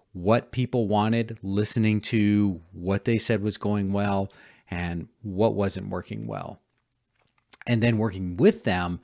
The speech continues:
to develop that common vision for where the school can be headed. On Wednesday, I told a story about my colleague Bill, who I worked with when I was at the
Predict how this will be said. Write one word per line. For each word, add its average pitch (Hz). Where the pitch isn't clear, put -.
to 107
develop 101
that 95
common 92
vision 87
for 117
where 95
the 87
school 90
can 90
be 80
headed. 85
On 139
Wednesday, 147
I 107
told 113
a 98
story 98
about 90
my 90
colleague 92
Bill, 80
who 131
I 127
worked 117
with 113
when 104
I 101
was 98
at 98
the 90